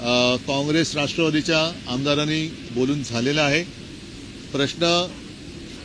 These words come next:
हा सर्वांना पडलेला आहे तो की जे काही व्हिडिओ किंवा फोटो काल आले, हे आधी सरकारकडे आले होते की नव्हते,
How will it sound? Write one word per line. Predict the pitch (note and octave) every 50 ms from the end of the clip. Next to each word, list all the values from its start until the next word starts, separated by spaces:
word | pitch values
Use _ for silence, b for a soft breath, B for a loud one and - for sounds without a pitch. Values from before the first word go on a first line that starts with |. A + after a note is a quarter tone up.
| - -
हा | C#3+ D#3+
सर्वांना | D#3+ - E3 D#3 D#3+ E3 E3+ E3+ E3+ E3
पडलेला | - - D3 C#3+ C#3+ D#3 D#3 D#3+
आहे | E3 D#3+
तो | D#3+ E3+ E3 E3 E3+ F3 F3+ - - - - - - - - - - - -
की | E3+ E3+ D#3+
जे | C#3+ D3+ D#3+ E3+
काही | E3 F3+ F3+ F3+
व्हिडिओ | E3 C#3+ C#3+ D3 E3 F3
किंवा | D#3 - E3+ E3 E3+ E3 E3 E3 D#3 C#3+ - - -
फोटो | D3+ C#3+ A#2+ E3 E3 D3+ B2+
काल | - - - - - D3+ E3 F#3 F#3 F3+
आले, | E3 D3+ C3+ A#2+ G#2+ F#2+ - - - - - - - - - - - - - - - - - - - C#3+
हे | D#3+
आधी | F3+ D3+ C#3 C#3 C#3 D#3 F#3+ F#3+ F#3+ F#3+ G3 G3 - - - - - - - - - - - - - - - - - - - - -
सरकारकडे | - E3+ D#3 C#3+ F3+ F#3 F3 C#3+ F3+ F3+ F3+
आले | D#3+ D#3+ E3 F3+
होते | D#3 C#3+ D3+ C#3+ F#3 F#3
की | G3 G3+ F#3
नव्हते, | E3+ D#3 C#3 A#2+ - B2 C3+